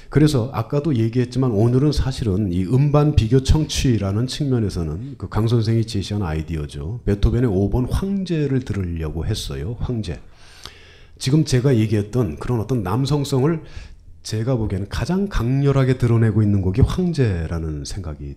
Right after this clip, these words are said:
들어서, 피아노 협주곡 오 번이죠. 황제.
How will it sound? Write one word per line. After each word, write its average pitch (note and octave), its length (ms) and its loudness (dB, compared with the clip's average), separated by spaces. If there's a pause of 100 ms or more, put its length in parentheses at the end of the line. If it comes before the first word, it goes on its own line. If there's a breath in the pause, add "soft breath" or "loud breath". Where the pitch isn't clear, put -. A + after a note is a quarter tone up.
들어서, E2+ 640 -8 (420)
피아노 D3 380 0
협주곡 B2+ 640 -2
오 A2+ 200 4
번이죠. G2 540 -4 (140)
황제. G#2 420 -4